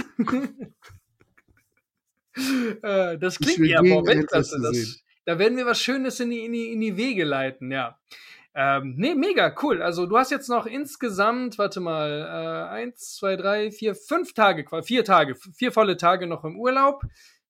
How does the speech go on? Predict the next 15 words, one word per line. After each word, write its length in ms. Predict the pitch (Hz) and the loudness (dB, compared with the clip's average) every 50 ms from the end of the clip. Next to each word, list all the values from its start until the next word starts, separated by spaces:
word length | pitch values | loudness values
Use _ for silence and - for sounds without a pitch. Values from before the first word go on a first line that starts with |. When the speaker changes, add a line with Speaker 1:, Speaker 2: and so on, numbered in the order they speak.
| _ - | _ -8
Speaker 1:
die 200 | 165 185 208 190 | -4 -4 -2 -2
du 240 | 202 208 196 151 156 | -2 -2 -2 0 0
hoffentlich 420 | 220 220 - 233 190 208 208 196 | 0 0 0 -2 -4 -4 -4 -2
auch 80 | 190 165 | -4 -2
so 240 | 147 180 220 196 170 | -2 0 0 0 2
weiterhin 500 | 180 196 196 - 175 170 170 170 170 151 | 2 0 0 0 -2 -4 -4 -6 -6 -6
durchziehst, 540 | 180 233 226 214 - - - 202 170 - - | -6 -6 -6 -6 -8 -10 -8 -8 -8 -8 -8
wie 80 | 185 | -6
du 100 | 165 165 | -6 -4
es 100 | 156 143 | -6 -6
aktuell 480 | 190 165 165 165 - 165 143 160 202 233 | -4 -6 -6 -6 -6 -8 -6 -4 -2 0
machst, 380 | 262 311 339 320 - - - 185 | 0 0 0 -2 -4 -8 -6 -6
richtig? 420 | 190 190 - 311 349 339 339 127 | -6 -4 -4 -4 -4 -4 -2 2
Speaker 2:
Definitiv, 680 | 131 170 165 - - 165 151 139 - - 131 117 - - - _ _ _ - | 6 6 6 6 4 -2 -2 -2 -4 -4 -6 -6 -8 -12 -20 _ _ _ -8
definitiv. 600 | 139 131 - - 131 123 113 - 120 110 - - | -8 -8 -8 -8 -12 -12 -12 -12 -14 -16 -16 -20